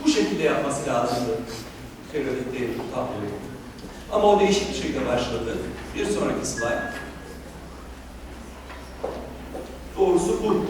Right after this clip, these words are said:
olacak ama bu çok yaygın ve sizin için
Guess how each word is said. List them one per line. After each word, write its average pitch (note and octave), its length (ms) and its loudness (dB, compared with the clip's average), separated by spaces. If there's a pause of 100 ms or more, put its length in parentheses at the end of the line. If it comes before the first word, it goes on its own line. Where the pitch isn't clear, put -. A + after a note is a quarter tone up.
(440)
olacak - 340 -2 (100)
ama - 340 0 (440)
bu G#3+ 140 -4
çok A#3+ 320 8 (120)
yaygın G3 440 6
ve - 60 2
sizin F3 340 0
için F3 220 -2